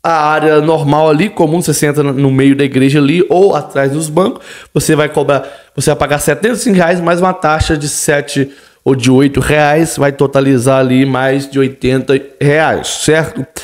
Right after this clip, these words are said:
Olha que coisa maravilhosa. Agora ela diz, eles dizem que vai ter milagres, batismo no Espírito Santo e entre outras coisas.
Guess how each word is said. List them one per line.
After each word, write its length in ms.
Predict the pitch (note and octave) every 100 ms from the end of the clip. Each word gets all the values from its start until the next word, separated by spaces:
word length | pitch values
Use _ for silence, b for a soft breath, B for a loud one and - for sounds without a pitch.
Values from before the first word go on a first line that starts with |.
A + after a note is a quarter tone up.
| B -
Olha 220 | G#3 A3
que 100 | F#3
coisa 280 | F#3 D3+ D3
maravilhosa. 680 | C#3+ C3+ B2 G#2 F2+ F2 B B B
Agora 360 | - F#3+ G3
ela 260 | G#3+ F#3+ F#3+
diz, 380 | E3 D#3+ E3+ -
eles 220 | E3 D#3
dizem 280 | C3 D#3 D#3+
que 120 | E3
vai 100 | C#3+
ter 160 | C#3 C#3+
milagres, 760 | D#3 D3+ D#3 A3+ A#3+ G3 - b b b b b -
batismo 560 | C3 - - G#3+ F#3+
no 80 | F#3+
Espírito 460 | F#3 - E3+ F3 A3
Santo 440 | - A3+ D4 - -
e 160 | F#3
entre 280 | G3+ F#3+ F#3+
outras 340 | E3+ D#3 D3 -
coisas. 400 | G2+ E2 -